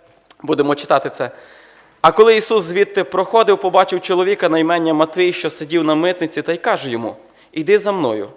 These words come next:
Той устав і пішов услід за ним. І сталося, як Ісус сидів при столі у домі, ось знайшлося багато митників, грішників, і вони посідали з ним та з його учнями.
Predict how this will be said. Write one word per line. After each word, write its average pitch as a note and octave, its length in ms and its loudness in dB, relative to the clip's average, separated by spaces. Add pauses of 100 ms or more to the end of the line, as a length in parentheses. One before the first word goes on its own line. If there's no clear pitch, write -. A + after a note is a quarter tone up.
(220)
Той E3+ 160 2
устав E3 540 0
і D#3 40 -8
пішов D3+ 420 -2
услід C#3+ 340 -6
за C#3+ 100 -2
ним. A#2 200 -6 (520)
І F3+ 80 -6
сталося, A3+ 460 4
як F3+ 200 -2
Ісус F#3 260 -6
сидів F3+ 340 -2
при E3 180 -2
столі F#3+ 400 -4 (280)
у D#3 120 -4
домі, F3+ 320 4
ось D#3 240 2
знайшлося E3 520 -2
багато E3+ 360 0
митників, D#3 540 -2
грішників, D3 640 -6
і C#3 40 -4
вони D3+ 240 -2
посідали D#3 580 0
з C3+ 80 -4
ним D#3+ 240 -2 (320)
та C#3 160 4
з C3 120 -8
його D#3 280 0
учнями. B2+ 460 -6